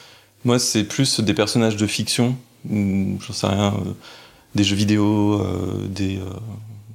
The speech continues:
des super-héros, des trucs comme ça, qui sont mis dans des, euh, une, dans des positions, euh, pornographiques, en fait. Euh, donc, euh, en gros, je collectionne un peu ces images.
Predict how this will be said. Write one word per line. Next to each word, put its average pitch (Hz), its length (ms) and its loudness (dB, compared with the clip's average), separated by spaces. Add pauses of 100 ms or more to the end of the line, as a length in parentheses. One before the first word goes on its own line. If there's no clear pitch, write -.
(120)
des 95 120 0
super-héros, 101 600 4
des 98 100 0
trucs - 180 -6
comme 98 120 4
ça, 113 160 4
qui 113 160 -2
sont 113 200 2
mis 120 200 4
dans 107 180 2
des, 110 340 2
euh, 92 280 2 (380)
une, 101 320 2
dans 101 140 4
des 101 140 2
positions, 104 760 2
euh, 95 240 2
pornographiques, 101 680 0
en 98 100 0
fait. - 300 -4
Euh, - 60 -2 (640)
donc, 101 280 2
euh, 92 40 6
en 92 140 4
gros, 110 400 4
je - 160 -2
collectionne 107 600 2
un 92 200 -2
peu 104 180 -2
ces 92 220 -2
images. 120 320 2